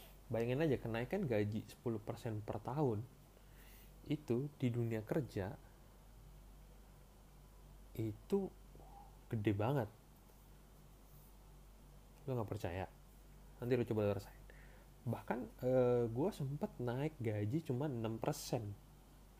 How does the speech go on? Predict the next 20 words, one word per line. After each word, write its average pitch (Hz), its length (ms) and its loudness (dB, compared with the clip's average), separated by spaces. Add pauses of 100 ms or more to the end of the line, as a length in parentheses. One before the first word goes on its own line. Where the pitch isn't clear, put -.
(140)
dalam 107 240 0
setahun. 120 400 2 (2250)
Berarti 104 640 0
kalau 110 240 2
ketika 110 240 -2
lo 107 160 2
gak 104 160 4
naik 104 240 2
gaji 107 480 4
sepuluh 104 400 -2
persen 104 400 -4
rata 107 400 -2
setiap 107 240 -2
tahun, 151 80 2
itu 165 160 4
udah 113 160 0
lumayan 104 480 4
banget. 113 240 2 (960)
Itu 139 80 2
udah 113 120 0